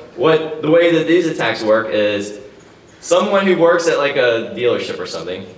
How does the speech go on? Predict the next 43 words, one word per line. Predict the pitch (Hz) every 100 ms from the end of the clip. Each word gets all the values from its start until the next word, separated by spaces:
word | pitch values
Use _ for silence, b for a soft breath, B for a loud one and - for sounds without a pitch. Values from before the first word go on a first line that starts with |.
| -
gets | 104 147 151
a, | 135 120 104 101
gets | 135 139
the | 135
software | 120 127 131 127
that | 110 104
they | 95
use | 95 98 98 -
to | 98
reprogram | 107 104 107 104 95 -
keys. | 104 82 67 -
So, | -
like, | - 78 - - -
if | 113
you | 156 220
lose | 202 202
your | 165 160
key | 165 160
to |
your | 127 113
car, | - 127 - - - - -
you | -
can | 123
go | 139
to | 139
the | 117
dealer | 101 123 85 98
and | 95 98 101
they'll | 104
give | 98
you | 92
a | 85
new | 82
key | 80 71 -
that | - 64
works, | 60 - -
right? | 82 - - - - -
That's, | 82 78 - -
they | 90 87
have | 98 92 -
software | - 92 95 87
that | 82
will | 80 80